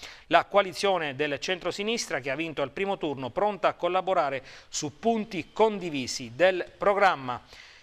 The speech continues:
E poi ancora Avezzano, un nigeriano arrestato per detenzione e spaccio, poi la tragedia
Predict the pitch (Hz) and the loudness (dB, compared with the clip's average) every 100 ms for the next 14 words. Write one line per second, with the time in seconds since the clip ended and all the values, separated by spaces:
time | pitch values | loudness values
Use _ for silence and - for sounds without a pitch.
0 | - - 165 220 196 226 220 208 - 226 | -4 -2 4 4 4 4 2 0 6 6
1 | 196 170 175 160 190 202 196 180 180 - | 6 -2 -4 -2 0 2 0 0 0 2
2 | 208 190 175 180 175 156 175 175 170 190 | 4 4 2 0 0 0 -2 -2 -2 0
3 | 180 165 - 202 175 - 139 175 165 151 | 0 -2 6 8 8 4 -2 2 2 2
4 | 156 143 190 170 147 135 | -2 0 2 2 0 -2